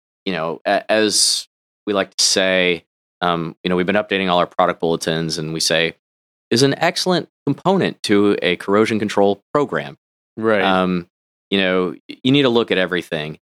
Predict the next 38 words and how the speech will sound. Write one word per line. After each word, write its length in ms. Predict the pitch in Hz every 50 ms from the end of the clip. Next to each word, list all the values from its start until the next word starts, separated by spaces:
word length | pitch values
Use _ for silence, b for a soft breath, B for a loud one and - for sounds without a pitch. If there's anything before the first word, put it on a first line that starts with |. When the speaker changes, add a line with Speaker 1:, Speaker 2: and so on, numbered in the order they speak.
| _ _ _ _ _ -
Speaker 1:
Um, 540 | 85 90 87 85 85 85 82 82 82 82 - _ _ _ -
and 480 | 92 95 95 95 92 90 90 90 87 - _ _ _ _ _ _ -
one 260 | 117 117 120 123 123
of 40 | 110
the 60 | 107
hardest 400 | 107 110 107 107 107 - - -
parts 260 | 98 95 92 90 -
is 240 | 92 87 87 87 95
the 60 | 98
metallurgy 460 | 101 110 113 113 110 110 107 98 104
guys 580 | 90 92 87 90 90 92 90 87 85 - - - -
are 180 | - 85 85 85
gonna 140 | 82 85
say, 480 | 80 - 90 85 85 85 87 82 82 85 _ _ -
"Oh, 100 | 101 95
it's 80 | 87 -
probably 220 | - - 98 90
the 60 | 87
mud." 300 | 87 87 82 78 76 73 - _ _ _ _ _ _ _ _ -
And 100 | 92 95
the 40 |
mud 160 | 95 107 113 104
guys 200 | 104 98 95 90
are 20 |
gonna 60 | 87 -
say, 220 | - 95 90 90
"Well, 120 | 87 90 107
I 40 | 113
don't 320 | 110 104 101 101 98 95
know 80 | 98 98
anything 180 | 98 90 92
about 140 | 87 85 82
metallurgy, 420 | 87 95 90 85 85 82 80 85
but 140 | 82 78 87
it's 100 | 82 -
not 160 | 92 87 85
us." 300 | 85 76 78 - - - - _ _ _ _ _ _ _ _ -
Um, 640 | - 87 90 90 90 87 87 87 87 87 92 107